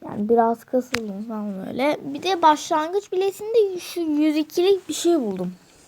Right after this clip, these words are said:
Onu alacağım. Yarın, ay, bugün <laughs> play kartı oluyor, paralı da. <laughs> Yirmi iki lira mı ne?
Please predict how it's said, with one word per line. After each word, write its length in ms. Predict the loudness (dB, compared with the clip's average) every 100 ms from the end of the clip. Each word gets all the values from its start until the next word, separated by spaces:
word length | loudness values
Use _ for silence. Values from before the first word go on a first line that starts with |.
| -20 -20 _ _ _ -20 -20 -20 -20 -2
Onu 180 | 2 4
alacağım. 480 | 4 4 4 2 0 _ _ _ _ _ _ _ _ _ -20 _
Yarın, 420 | 0 2 4 0 -2
ay, 240 | -2 0 0
bugün 300 | -2 -2 -2
<laughs> 1400 | 0 4 4 2 -8 -12 _ -20 -18 -18 -16 -18 -14 -2
play 260 | 4 4
kartı 440 | 4 -2 -2 0 0
oluyor, 360 | 2 2 0
paralı 440 | 0 0 0 -2 -4
da. 120 | -6 -2 -4 -4
<laughs> 280 | _ _ -8
Yirmi 400 | -4 0 2 2
iki 400 | -2 -12 -10 -4
lira 140 | -2
mı 120 | 0
ne? 220 | 0 0